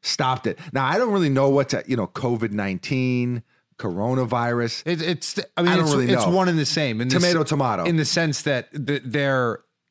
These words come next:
Speaker 2: currently in pop culture, they're synonyms.
Speaker 1: I'm not a scientist.
Speaker 2: covid nineteen is, like, the actual name. Coronavirus is, like, a, this, uh, like, heading, and there's a bunch of viruses underneath that.
Speaker 1: Listen,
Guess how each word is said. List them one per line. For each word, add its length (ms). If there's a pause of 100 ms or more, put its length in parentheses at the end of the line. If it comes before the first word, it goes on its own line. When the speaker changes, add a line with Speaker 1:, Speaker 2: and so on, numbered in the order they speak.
(200)
Speaker 2:
currently 540
in 140
pop 300
culture, 400
they're 160
synonyms. 800 (920)
Speaker 1:
I'm 120
not 140
a 40
scientist. 640
Speaker 2:
covid 320
nineteen 420
is, 140
like, 160
the 120
actual 420
name. 240
Coronavirus 920
is, 160
like, 260
a, 100
this, 580 (680)
uh, 720 (800)
like, 200
heading, 560 (120)
and 200
there's 180
a 40
bunch 200
of 80
viruses 480
underneath 460
that. 220 (100)
Speaker 1:
Listen, 360